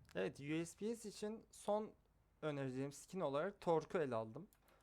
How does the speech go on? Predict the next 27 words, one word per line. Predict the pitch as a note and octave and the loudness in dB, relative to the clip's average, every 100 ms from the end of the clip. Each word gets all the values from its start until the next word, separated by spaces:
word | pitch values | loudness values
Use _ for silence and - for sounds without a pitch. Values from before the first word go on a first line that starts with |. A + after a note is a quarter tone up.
| _ | _
Burada | F3 F3+ C3+ | -2 4 6
az | G3+ G3+ | 6 4
aşınmış | F#3+ D#3 C3+ B2+ | 0 0 -2 0
olan, | C3+ B2+ B2 - _ _ - _ _ | -2 0 -4 -10 _ _ -20 _ _
e, | B2 A#2 | -2 -2
float'u | - C3+ B2 B2 A#2 | 0 2 2 2 -2
tercih | B2 A#2 A#2 | 2 2 0
ettim. | A2 - G3+ B3+ - - - - - | -4 -6 -6 -6 -8 -12 -10 -8 -4
Gayet | F#3 G#3 G#3 | 0 0 0
güzel | F#3 F3+ G3 | 0 4 6
gözüküyor. | F3 D3+ B2+ - B2 B2+ D#3 - - F#3+ | 4 0 -2 -4 0 0 -2 -14 -8 -6
Bu | G3+ | 0
tür, | F#3+ F3+ D#3 | 2 2 0
bu | E3+ | -2
renk | F#3 F#3 F#3 - - - _ _ - | 2 2 0 -8 -20 -20 _ _ -4
ya | C#3+ | 0
da | D3+ | 2
envanterinde | C3+ D3 F3 F3+ F#3+ F3+ F3+ D#3+ | 2 2 -2 -2 -2 0 -2 -2
bu | F#3+ | -4
tür, | - G3+ F3+ - - A#2 | 0 -2 -2 -8 -6 0
e, | |
renkleri | C#3+ C#3 D#3 D#3 E3+ E3 | 2 2 0 0 -2 0
barındırmak | D3 D3 D3+ E3 F#3 - | 2 2 0 -2 -2 -4
isteyenler | - E3 D#3+ F3+ | -4 -2 0 -2
için | E3+ - F3 | -6 -6 0
gayet | E3 D#3 E3 - | 4 6 4 -4
güzeldir, | C3 D3+ C#3+ C3+ | 2 2 2 -4